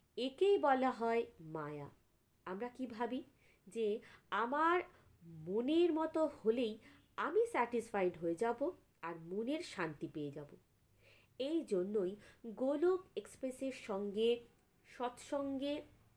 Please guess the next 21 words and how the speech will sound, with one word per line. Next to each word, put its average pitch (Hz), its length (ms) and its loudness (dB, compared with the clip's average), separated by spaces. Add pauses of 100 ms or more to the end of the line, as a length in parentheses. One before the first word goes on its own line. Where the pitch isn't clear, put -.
(460)
আমাদেরকে 247 560 -2 (440)
শেখানো 320 500 -2
হয় 185 280 -4 (440)
যে 220 120 -6 (140)
কীভাবে 202 600 0 (120)
ভাব 262 460 6 (140)
দিয়ে, 269 240 0
প্রেম 233 400 -2 (100)
দিয়ে 214 220 0
প্রভুর 208 480 -2
কাছে 262 360 0 (480)
প্রার্থনা 262 580 -2
করতে 175 380 -6
হয়, 208 280 -2
প্রভুর 202 460 -8
কাছে 180 280 -8
কিছু 175 300 -8 (460)
চাইতে 160 380 -8
হয়। 156 240 -12 (360)
কারণ 214 260 -2 (360)
ইনটেনশন 339 760 0